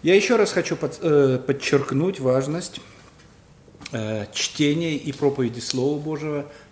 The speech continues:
последовательно. Почему? Потому что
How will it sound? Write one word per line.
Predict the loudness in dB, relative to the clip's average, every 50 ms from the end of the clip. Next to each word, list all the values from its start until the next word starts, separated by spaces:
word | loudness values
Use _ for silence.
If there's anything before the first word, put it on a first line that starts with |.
| -8 -2
последовательно. | -2 0 0 0 0 2 2 2 0 0 -4 -6 -8 -12 -14 -14 -14 -16 -16 -20 -20 -20 -20 -20 -20 -20 -20 -20 -20 -20 -20 -20 -20 -8 -2
Почему? | -2 0 0 2 2 0 0
Потому | 0 -2 0 0 0 0 0 0 -2
что | -4 -6 -4 0 2 2 4 4 2 0 0